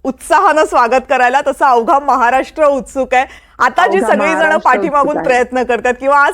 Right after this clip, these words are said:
Speaker 1: टीव्हीवर जी अनेक मुलं आहेत, कारण आता पण स्क्रीनवर मला खूप छोटी छोटी मुलं दिसतात, ती कदाचित स्वप्नीलच्या शाळेतली मुलं आहेत,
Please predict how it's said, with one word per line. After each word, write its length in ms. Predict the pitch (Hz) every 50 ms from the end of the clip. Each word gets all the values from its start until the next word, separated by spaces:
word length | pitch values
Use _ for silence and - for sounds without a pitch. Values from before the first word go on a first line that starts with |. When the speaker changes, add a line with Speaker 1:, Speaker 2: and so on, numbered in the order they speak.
| - -
Speaker 1:
टीव्हीवर 420 | 302 277 311 294 320 330 330 320 320
जी 140 | 294 - 330
अनेक 380 | 339 311 294 277 330 392 381
मुलं 180 | 349 339 302 277
आहेत, 100 | 247 240
कारण 120 | 269 269 262
आता 220 | 254 247 - 320
पण 160 | 311 - 339
स्क्रीनवर 440 | 359 - - 285 285 285 285 294 294
मला 140 | 294 311 339
खूप 260 | 415 - 427 427 - -
छोटी 200 | 415 285 311 302 302
छोटी 180 | 320 - 330
मुलं 240 | 311 285 277 254 262
दिसतात, 240 | 247 262 254 - 247
ती 100 | - 254
कदाचित 300 | 254 247 262 254 311 311
स्वप्नीलच्या 480 | - 320 262 247 - 262 269 247 302 320
शाळेतली 440 | 370 285 240 220 220 233 240 269 294
मुलं 260 | 302 277 269 240 254
आहेत, 260 | 247 233 226 214 247